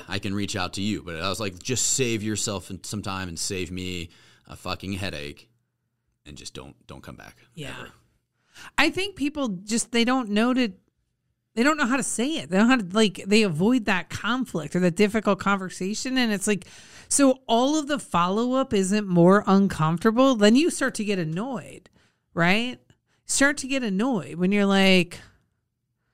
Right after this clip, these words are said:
Speaker 2: "Why is this guy, like, still reaching out to me? Like, I'm not interested," or,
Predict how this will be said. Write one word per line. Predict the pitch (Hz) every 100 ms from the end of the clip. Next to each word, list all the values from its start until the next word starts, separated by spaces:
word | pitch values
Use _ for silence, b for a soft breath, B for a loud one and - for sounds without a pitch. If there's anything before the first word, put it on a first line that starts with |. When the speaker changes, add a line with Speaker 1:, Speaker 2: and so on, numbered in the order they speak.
| _ _ _
Speaker 2:
"Why | 175 202 277
is | 359 330
this | 330 -
guy, | 262 269 277
like, | 247 220 -
still | - - 226 233 233
reaching | 226 226 - 180
out | 185 262 -
to | 160
me? | 170 98
Like, | 175 180
I'm | 196
not | 226 254
interested," | 208 220 277 - 190
or, | 170